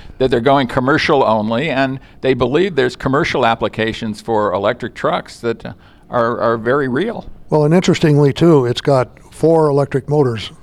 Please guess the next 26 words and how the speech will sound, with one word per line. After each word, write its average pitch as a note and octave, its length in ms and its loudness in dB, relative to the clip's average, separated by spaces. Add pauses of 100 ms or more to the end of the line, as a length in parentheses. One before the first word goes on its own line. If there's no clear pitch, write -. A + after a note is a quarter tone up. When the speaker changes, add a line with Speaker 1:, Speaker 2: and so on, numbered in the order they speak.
(140)
Speaker 2:
It's - 120 -10
got B2+ 160 -4
wheel D3+ 240 2
motors, G2+ 440 -6 (200)
one C3 160 -4
on B2+ 140 0
each B2 180 -4
wheel. C3 320 0 (180)
Speaker 1:
Yeah. G2 180 -8 (100)
Speaker 2:
And B2 80 -6
that's, C#3 240 -2 (100)
to C#3+ 80 0
my D3 320 0
knowledge, D#3+ 380 2
that's B2 180 -2
the B2 140 -6
only C3 240 0
one B2 240 0
out B2 260 -4
there, A2 200 -4
truck C#3 320 -2
or C#3+ 180 -2
car A#2 420 -6 (300)
or C3 160 -2
anything A#2+ 380 0
that, G#2+ 140 -10